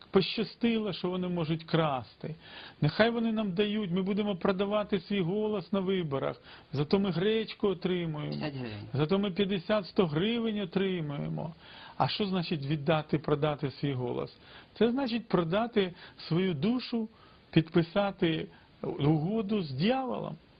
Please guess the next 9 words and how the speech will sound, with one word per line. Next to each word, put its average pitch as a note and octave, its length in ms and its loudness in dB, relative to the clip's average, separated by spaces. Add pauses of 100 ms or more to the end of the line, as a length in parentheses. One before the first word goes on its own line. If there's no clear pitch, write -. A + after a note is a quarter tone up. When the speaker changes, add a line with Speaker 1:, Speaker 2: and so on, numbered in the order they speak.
(840)
Speaker 1:
кров'ю G#3 480 4
підписати, D3+ 920 -2
продати G3+ 520 2
свою A3+ 320 -2
волю, E3 500 -2 (340)
продатись A#3+ 720 0 (380)
тому, F#3+ 260 6
хто - 240 2
переміг, E3+ 520 0